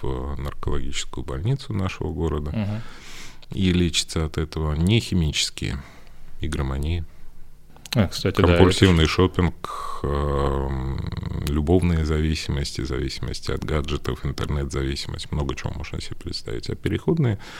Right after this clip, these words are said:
Speaker 1: туда относятся к этой группе всё-таки расстройства пищевого поведения.
Speaker 2: Я что-то как-то даже это выключил из головы, не подумал, что в эту сторону это тоже работает.
Speaker 1: Да, но к-, э, и, если, допустим, по поводу вот химических зависимостей, в, во всяком случае, в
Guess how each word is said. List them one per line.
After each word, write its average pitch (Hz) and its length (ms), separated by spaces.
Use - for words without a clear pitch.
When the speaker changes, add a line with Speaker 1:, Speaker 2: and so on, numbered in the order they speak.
Speaker 1:
туда 101 300
относятся - 440
к - 80
этой 76 180
группе 78 280
всё-таки - 400
расстройства - 440
пищевого - 360
поведения. - 500
Speaker 2:
Я 95 80
что-то - 220
как-то - 240
даже 90 240
это 87 160
выключил 90 420
из 82 80
головы, 87 360
не 90 100
подумал, 87 400
что 85 500
в 92 60
эту - 120
сторону 87 380
это - 160
тоже 90 220
работает. 87 500
Speaker 1:
Да, 87 260
но 82 400
к-, - 180
э, 78 360
и, 73 400
если, 78 320
допустим, 76 600
по - 120
поводу 69 420
вот - 200
химических - 640
зависимостей, 67 800
в, - 60
во 69 280
всяком - 340
случае, - 380
в - 120